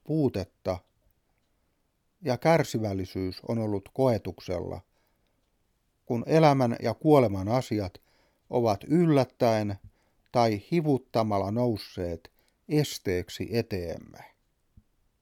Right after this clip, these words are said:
On ollut vaikeaa armahtaa itseä ja toisia,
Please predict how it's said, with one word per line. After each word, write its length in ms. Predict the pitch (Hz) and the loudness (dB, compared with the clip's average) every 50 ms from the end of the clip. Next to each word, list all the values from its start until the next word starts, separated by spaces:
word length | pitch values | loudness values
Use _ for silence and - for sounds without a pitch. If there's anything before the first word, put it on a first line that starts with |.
| _ _ _ _ _ _ _ _ _ _ _ _ _ _ _ _ _ _ _ _ _ _ _ _ _ _ _ _ _ _ _ _ _ _ | _ _ _ _ _ _ _ _ _ _ _ _ _ _ _ _ _ _ _ _ _ _ _ _ _ _ _ _ _ _ _ _ _ _
On 220 | 233 160 135 127 | -2 0 2 2
ollut 340 | 127 131 139 131 - - 131 | 4 4 2 2 0 -2 2
vaikeaa 680 | 147 156 156 143 120 - 113 107 98 92 92 90 92 - _ _ _ _ _ _ _ _ | 4 4 6 4 4 2 -2 -2 -2 -2 -2 -4 -6 -8 _ _ _ _ _ _ _ _
armahtaa 760 | - - 156 170 151 139 117 107 - - - 113 104 101 107 - | 2 4 4 4 4 4 2 0 -2 -4 -2 0 2 2 2 0
itseä 500 | 135 143 139 - - - 101 92 87 87 - | -2 -4 -6 -6 -6 -6 -4 -4 -4 -6 -8
ja 120 | 104 101 98 | -12 -12 -8
toisia, 680 | - 113 107 101 92 - - - - - - - - | -6 -4 -2 -2 -4 -4 -8 -10 -14 -14 -12 -14 -14